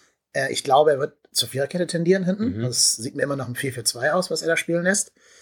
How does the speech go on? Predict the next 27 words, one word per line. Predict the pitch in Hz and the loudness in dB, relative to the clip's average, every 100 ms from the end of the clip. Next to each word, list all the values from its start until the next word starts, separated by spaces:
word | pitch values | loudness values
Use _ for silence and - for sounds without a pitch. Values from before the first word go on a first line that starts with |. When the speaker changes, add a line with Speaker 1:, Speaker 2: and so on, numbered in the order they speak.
| - - _ _ | -20 -20 _ _
Speaker 1:
Ich | 131 | -4
glaube, | - 143 | 4 4
wir | 143 135 | 6 2
haben | |
nicht | 131 - | 0 -2
einmal | 131 151 160 | 0 2 2
mit | 170 | 2
einer | 160 | 2
Dreierkette | - 131 170 185 190 | 2 4 2 0 2
ge-, | 185 | 2
oder | 147 120 | 2 0
Fünferkette | 131 156 - 170 175 | 0 -4 -2 -2 -2
gespielt. | 175 - 196 220 | -2 4 4 4
Also | 127 113 117 | -2 -12 -16
da | - 110 | -16 -8
war | 120 | -6
jetzt | 120 - | -4 -4
relativ | 123 117 120 - 123 | -6 -6 -8 -8 0
wenig, | 139 147 135 - - - - - - _ _ | 2 4 2 0 -10 -18 -20 -20 -20 _ _
ähm, | 120 127 | -6 -2
Abweichung | 127 - 127 131 | -2 0 0 0
von | 131 | -4
seinem | 123 123 | -4 -4
Standardsystem | 139 147 131 127 - 131 | -4 -2 -2 -2 -2 -2
zu | 127 110 | -2 -2
sehen. | 123 156 233 _ _ _ - _ _ _ _ | -2 -2 -2 _ _ _ -20 _ _ _ _
Ich | 160 - - | -2 -2 -4